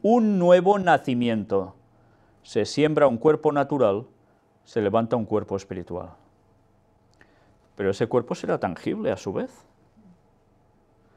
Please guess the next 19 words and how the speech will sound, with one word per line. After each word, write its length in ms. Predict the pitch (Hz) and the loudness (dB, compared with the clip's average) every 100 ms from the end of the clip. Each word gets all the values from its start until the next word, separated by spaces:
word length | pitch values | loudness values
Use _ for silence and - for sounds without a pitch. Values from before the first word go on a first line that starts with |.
| _ _ _ _ _ - | _ _ _ _ _ -2
¿Podéis 240 | 107 113 | -2 0
imaginar 420 | 143 135 123 131 | -2 -2 -2 -2
un 100 | 196 | -4
tipo 220 | - 117 | -8 -4
de 80 | 104 | -4
materia 380 | 101 95 104 104 | -2 -4 -4 -6
así? 240 | 98 208 - _ _ _ _ _ _ _ _ _ _ _ _ _ | -8 -10 -14 _ _ _ _ _ _ _ _ _ _ _ _ _
Cuesta, 360 | - 101 - 127 | -8 -6 -4 -4
¿verdad? 360 | 95 90 110 - | -2 -4 -6 -6
Porque 220 | - 107 101 | -6 -2 0
ahora 140 | 98 | 0
no 140 | 156 | -4
lo 100 | 175 | -6
conocemos. 720 | - 95 85 113 220 - - _ _ _ _ _ _ _ _ _ _ _ _ _ _ _ _ _ _ _ | -6 -8 -6 -6 -6 -10 -20 _ _ _ _ _ _ _ _ _ _ _ _ _ _ _ _ _ _ _
Pero 220 | 120 117 | 0 2
¿qué 100 | 117 | 2
pasaba 380 | 175 175 185 120 | -2 -2 0 0
con 160 | 107 101 | -2 -6
Jesús? 560 | 95 - 92 - - | -10 -10 -12 -14 -20